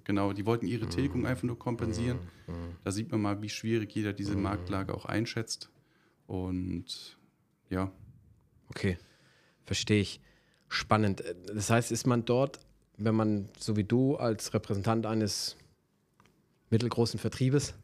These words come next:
Speaker 1: Ja.
Speaker 2: Ähm, um die Ecke kommt,
Speaker 1: Ja.
Speaker 2: ähm, dann auch gern gesehen, wenn man sagt, okay, da kommt einer mit potenziellem Umsatz und nimmt man den Umsatz dann um jeden Preis? Also hast du das Gefühl, die Türen sind etwas offener und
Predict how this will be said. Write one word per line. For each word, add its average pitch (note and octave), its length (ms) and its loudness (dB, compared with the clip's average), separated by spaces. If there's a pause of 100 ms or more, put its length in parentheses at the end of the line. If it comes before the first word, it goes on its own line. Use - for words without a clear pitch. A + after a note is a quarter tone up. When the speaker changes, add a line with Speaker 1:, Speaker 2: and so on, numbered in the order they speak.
(140)
Speaker 1:
Ja. G#2+ 100 4 (260)
Speaker 2:
Ähm, G#2+ 300 4
um A#2+ 160 4
die A#2+ 120 4
Ecke C3+ 220 2
kommt, C#3 400 4
Speaker 1:
Ja. A#2 200 0
Speaker 2:
ähm, A2+ 200 2
dann A#2+ 220 4
auch A#2 280 0
gern B2 260 4
gesehen, C3 220 4
wenn B2+ 100 4
man A#2+ 60 2
sagt, A#2 220 0
okay, C#3+ 260 2
da C#3 120 0
kommt B2+ 300 -2
einer B2 240 2
mit A#2 220 0
potenziellem A#2 640 2
Umsatz D#3+ 800 2
und C3+ 400 0
nimmt B2 340 2
man B2 220 2
den A#2+ 360 2
Umsatz B2+ 460 0
dann A#2 160 2
um G#2 120 -2
jeden G#2 300 -2
Preis? F3 720 2
Also B2+ 220 -2
hast B2+ 180 2
du D3 40 2
das C3 120 0
Gefühl, C#3 300 4
die C3 120 2
Türen D3 360 4
sind B2+ 160 0
etwas - 380 0
offener F#3 560 4
und B2+ 200 0